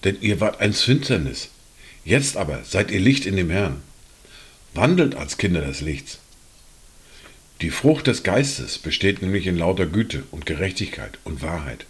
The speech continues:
Prüft also, was dem Herrn wohlgefällig ist, und habt keine Gemeinschaft mit den unfruchtbaren Werken der Finsternis. Deckt sie vielmehr auf. Denn was heimlich von ihnen getan wird,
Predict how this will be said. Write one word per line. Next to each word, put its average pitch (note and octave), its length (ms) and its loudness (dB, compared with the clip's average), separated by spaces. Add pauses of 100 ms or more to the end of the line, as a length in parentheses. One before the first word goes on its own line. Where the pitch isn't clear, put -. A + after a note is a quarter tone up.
(1500)
Prüft F3 460 6
also, D2+ 360 -4 (160)
was F#2+ 180 0
dem F2+ 180 2
Herrn G#2+ 240 4
wohlgefällig G2 580 4
ist, - 300 -16 (500)
und - 160 -6
habt F#2 200 -2
keine G#2+ 220 6
Gemeinschaft G#2+ 640 2 (220)
mit G2+ 120 0
den G#2+ 160 2
unfruchtbaren C3 880 6
Werken G#2+ 320 4
der F#2+ 80 2
Finsternis. F#2+ 640 -2 (580)
Deckt - 200 0
sie F#2 120 0
vielmehr E2+ 380 2
auf. G2 320 2 (960)
Denn A2 120 4
was G#2+ 220 2
heimlich B2+ 340 6
von F#2+ 180 -2
ihnen D3 240 6
getan A2+ 460 2
wird, B1 220 -6